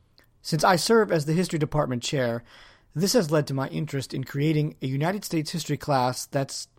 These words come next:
pretty different from any I ever took, and certainly different from those I've seen in other places I've taught.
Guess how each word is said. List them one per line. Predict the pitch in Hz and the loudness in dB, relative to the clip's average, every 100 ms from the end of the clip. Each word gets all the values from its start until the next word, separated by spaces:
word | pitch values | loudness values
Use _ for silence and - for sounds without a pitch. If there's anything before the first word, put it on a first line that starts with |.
| - | -4
pretty | 269 202 | -2 0
different | 185 180 135 | 0 0 -4
from | 139 165 | -4 -2
any | 147 135 | 0 0
I | 123 | 0
ever | 110 101 | -2 0
took, | - 190 - - - - | 4 4 2 -20 -20 -10
and | 170 156 | -4 2
certainly | - 220 196 156 143 147 - _ 131 | 6 6 6 2 2 -2 -12 _ -4
different | 147 143 131 | -2 -2 -6
from | 135 127 | -4 -2
those | 113 120 | -2 -2
I've | 117 | -4
seen | 131 123 | -2 -4
in | |
other | 135 160 | 0 2
places | 143 120 107 101 | 2 -2 -6 -6
I've | 98 - | -8 -8
taught. | 120 90 - | -6 -6 -8